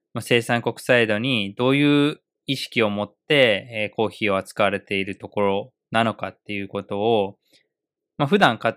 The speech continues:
われているカフェ、ロースターの方々に聞いてみるのもいいと思うんですよね。まあ、そういうような、まあ、一歩の積み重ねが大事、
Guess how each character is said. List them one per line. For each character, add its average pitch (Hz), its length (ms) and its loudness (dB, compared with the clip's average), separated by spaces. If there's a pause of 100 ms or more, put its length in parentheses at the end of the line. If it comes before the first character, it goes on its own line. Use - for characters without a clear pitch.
わ 123 120 2
れ 117 100 0
て 117 180 0
い 117 40 0
る 139 260 -2 (260)
カ 131 140 0
フ - 80 2
ェ、 98 240 2
ロ 120 140 -2
ー 113 40 0
ス - 100 -16
タ 123 100 4
ー - 20 2
の 113 100 0
方 120 200 -2
々 104 240 -4
に 98 100 -8
聞 180 120 -4
い 170 40 -2
て 185 120 2
み 185 100 4
る 147 80 2
の 104 80 -2
も 98 120 -4
い 107 40 -4
い 98 40 -14
と - 80 -10
思 95 140 -8
う 92 40 -10
ん 92 40 -12
で 92 60 -18
す - 160 -16
よ 98 80 -8
ね。 143 220 -10 (760)
ま 156 80 0
あ、 - 20 0
そ 185 180 6
う 190 60 6
い 196 80 6
う 196 40 6
よ 196 160 6
う 165 40 2
な、 147 380 4
ま 113 100 -2
あ、 - 20 2
一 117 100 0
歩 - 200 -4
の 92 300 -4
積 113 240 -4
み - 20 -
重 120 220 -4
ね 120 100 -2
が 143 320 2
大 104 220 0
事、 104 120 -6